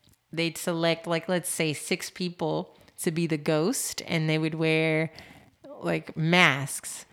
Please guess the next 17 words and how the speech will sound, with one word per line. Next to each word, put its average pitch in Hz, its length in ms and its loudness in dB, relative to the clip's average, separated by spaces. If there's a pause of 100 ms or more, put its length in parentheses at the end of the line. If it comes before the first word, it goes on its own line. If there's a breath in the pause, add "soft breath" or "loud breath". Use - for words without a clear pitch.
(420 loud breath)
And 160 800 2 (1040 soft breath)
I 185 920 6
used 190 240 0
to 196 80 2
love 208 340 6
to 233 80 0
be 208 180 4
a 175 40 2
ghost, 160 560 0
but 175 160 0
then 180 140 4
I 170 80 4
got 165 260 4
too 214 220 2
good. 175 540 4 (180)
I 156 100 2
would 165 180 -2